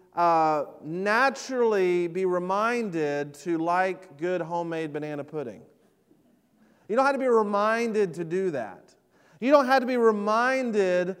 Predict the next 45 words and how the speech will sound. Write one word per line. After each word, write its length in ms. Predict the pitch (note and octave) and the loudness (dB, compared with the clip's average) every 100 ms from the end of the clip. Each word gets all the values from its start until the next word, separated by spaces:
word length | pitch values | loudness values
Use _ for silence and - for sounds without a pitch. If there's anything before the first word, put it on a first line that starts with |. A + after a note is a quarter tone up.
| - - | -16 -20
to 500 | - G#3 G3+ G3 G3+ - | -8 -2 0 0 -4 -8
really 440 | E3 G#3 B3 A#3 | 2 4 4 4
love, 240 | F#3+ F#3+ | 4 4
in 80 | F#3 | 2
my 200 | E3+ F#3+ | -2 -4
case, 400 | - D3+ D#3+ D#3+ | -4 -2 -2 -4
making 360 | D#3 E3+ F3+ F3+ | -6 -6 -4 -6
good 180 | F3+ E3 | -6 -2
barbecue 540 | F3+ G3+ F3+ - B2 | 0 0 -2 -8 -6
and 100 | C3 | -4
eating 280 | E3+ A3 E3+ | -4 -4 -4
good 160 | C#3 | -4
barbecue. 440 | A#2+ A#2 G2+ - G#2 | -4 -6 -8 -12 -12
Like, 160 | A2 | -8
I 140 | C3 E3+ | -4 -4
just 180 | F3 D3 | -6 -6
love 440 | C#3+ F#3 G3+ F#3+ | 0 2 2 0
to 80 | G3 | -6
make 500 | D#3+ E3 F3+ E3+ - - _ _ - | -6 -2 -2 -4 -8 -20 _ _ -12
brisket 560 | B2+ G3+ G#3 - G3 | -2 -2 -2 -4 -2
and 100 | E3 | 0
everything. 400 | D#3 F#3 F#3+ F#3 | 0 -2 -2 -4
Like, 160 | E3+ E3 | -2 0
I, 320 | E3 E3+ C3+ | 0 -2 -4
I 40 | D#3 | -2
mean, 100 | E3+ | 0
that 100 | F3+ | 0
is 80 | |
my 140 | D#3+ A#2+ | -2 -8
hobby. 400 | - F#3+ G3 F#3+ | -2 2 2 2
I 100 | D3+ | -2
just 160 | C#3+ | -6
love 380 | C3+ C#3 F3+ G#3 | -8 -2 2 2
it. 60 | G3+ | 2
I 120 | G3 | 0
don't 140 | A#3+ | 0
have 80 | A#3 | -2
to 80 | A3 | -2
be 100 | G#3+ | 0
reminded 1200 | G3 F3+ F3+ G3 A#3 B3 G#3+ F3+ E3 D#3+ D#3 - - | 2 0 0 -2 -2 -2 -2 -2 -2 -2 -8 -20 -6
to 100 | F3+ | -2
love 440 | F3 F#3+ G3 F3+ | 4 4 4 0
to 100 | G3+ | -8
make 260 | F3+ E3+ D#3 | -6 -6 -2
barbecue. 560 | F3+ F#3+ D3 - G#2 | 0 0 -2 -12 -16